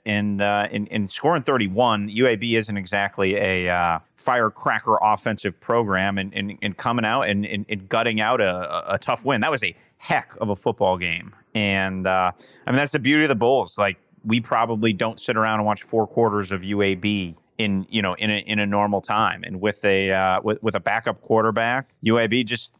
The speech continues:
like, hung in there, went toe for toe. Uh, Tyler Algier, as, as, as people know, we are big, big fans of Tyler Algier on the podcast. He went off and they, sust-, they, uh, for B Y U, the, the talented tailback had a buck ninety-two, and, and U A B just kinda hung in there and figured out a way to, uh,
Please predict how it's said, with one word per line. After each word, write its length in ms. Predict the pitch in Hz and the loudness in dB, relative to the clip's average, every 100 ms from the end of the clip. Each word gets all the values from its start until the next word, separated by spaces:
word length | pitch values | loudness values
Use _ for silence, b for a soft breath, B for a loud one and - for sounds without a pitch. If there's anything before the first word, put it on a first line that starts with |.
| - | -2
like, 200 | 107 107 | -2 -2
hung 240 | - 113 | -2 0
in 140 | 117 123 | 0 0
there, 220 | 127 131 | 0 2
went 220 | 120 113 | 0 -2
toe 180 | - 120 | -2 -2
for 160 | - | -2
toe. 500 | 110 - 117 117 127 117 | -4 0 4 4 2 2
Uh, 280 | 101 101 104 | 4 4 2
Tyler 360 | 131 127 127 | 0 2 2
Algier, 520 | 123 123 107 123 127 | 4 2 0 2 4
as, 200 | 131 110 | 4 0
as, 260 | - 120 - B B | -2 -4 -4 B B
as 140 | - 131 | -6 0
people 240 | 226 214 | 2 2
know, 200 | 190 185 | 4 4
we 140 | 156 156 | 4 4
are 100 | 135 | 2
big, 720 | 113 156 151 147 135 110 107 _ _ | 0 2 4 4 2 -2 -12 _ _
big 300 | - 131 123 | 0 2 0
fans 500 | - 123 113 104 98 | 0 0 2 0 -2
of 80 | 101 | -6
Tyler 260 | - 101 95 | -2 2 2
Algier 300 | 95 90 95 | 0 -2 -4
on 80 | 92 | -4
the 60 | |
podcast. 380 | 87 92 95 87 | -2 -2 -4 -2
He 100 | 139 | 0
went 180 | 135 123 | 0 2
off 340 | 120 127 143 | 2 2 2
and 200 | 117 104 | 0 -2
they, 140 | 95 107 | 0 -2
sust-, 320 | - 107 - | -4 -16 -4
they, 340 | 110 95 107 101 - | -4 0 -2 -4 -4
uh, 160 | 101 | -2
for 160 | 98 117 | 0 -2
B 140 | 104 | 0
Y 160 | 120 117 | 2 2
U, 240 | 110 113 | 2 0
the, 200 | 110 104 82 | 2 2 0
the 140 | 95 - | -8 -12
talented 360 | - 107 101 98 | -6 -4 -4 -2
tailback 400 | 110 104 104 101 | -2 0 0 0
had 100 | 101 | -2
a 40 | |
buck 240 | 90 104 - | 0 -2 -2
ninety-two, 640 | 104 101 92 - 107 123 | -2 -4 -4 -2 0 0
and, 260 | 98 92 | -2 -4
and 280 | 95 98 92 87 | -8 -8 -8 0
U 140 | 110 | 2
A 80 | 120 | 2
B 120 | 120 | 0
just 140 | 127 | -4
kinda 160 | - 123 | -4 -2
hung 160 | 113 123 | -2 -2
in 100 | 123 | 0
there 120 | 131 | -2
and 100 | 120 | 0
figured 220 | 120 120 | 0 0
out 100 | 117 | 0
a 40 | |
way 180 | 113 117 | 2 0
to, 320 | 117 117 113 | 0 -2 0
uh, 360 | 113 113 110 110 | 0 2 0 -4